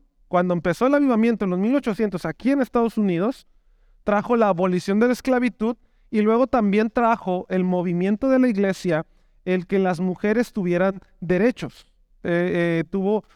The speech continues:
derechos hacia las mujeres. Entonces, los avivamientos y el mover de la iglesia siempre han marcado la historia. Hoy en día estamos viendo cambios significativos en muchas áreas. Estamos viendo otra vez que, eh,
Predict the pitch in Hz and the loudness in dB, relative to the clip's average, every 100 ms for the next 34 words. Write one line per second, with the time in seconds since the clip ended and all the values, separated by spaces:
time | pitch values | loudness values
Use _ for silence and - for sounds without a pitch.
0 | - 175 180 190 220 - - 170 - 190 | -4 0 0 0 -2 -4 -4 -4 0 0
1 | 180 175 190 302 269 226 214 302 269 190 | 0 0 -2 0 0 0 -2 -2 -2 0
2 | 247 359 339 311 294 247 220 196 220 214 | 0 0 -2 0 0 2 0 0 -2 -6
3 | _ - 208 214 185 185 180 262 320 320 | _ -4 0 0 0 0 0 0 2 2
4 | 262 208 214 214 185 - 254 - 247 220 | 2 0 -2 -2 -4 0 -2 0 0 2
5 | 226 226 - 175 185 202 220 - 339 302 | 2 0 -2 0 0 0 -2 -2 -2 -2
6 | 151 - _ _ _ _ 214 262 339 330 | -2 -6 _ _ _ _ 0 2 2 2
7 | 294 269 196 180 - 220 247 240 214 226 | 2 2 2 0 0 0 2 0 0 0
8 | 240 - 214 214 226 - - 254 262 269 | -2 -2 0 0 0 -4 -2 0 2 0
9 | - 254 - 233 247 226 190 175 180 180 | 0 -2 -2 -2 0 2 0 0 -2 -2
10 | 185 202 175 - 175 135 107 - _ _ | -2 -4 -6 -2 0 0 -6 -14 _ _
11 | _ _ _ _ _ _ _ 226 254 285 | _ _ _ _ _ _ _ 0 2 0
12 | 208 254 269 262 247 233 226 269 226 247 | 2 2 2 0 -2 -2 0 2 2 0
13 | - 214 180 | 0 -4 -4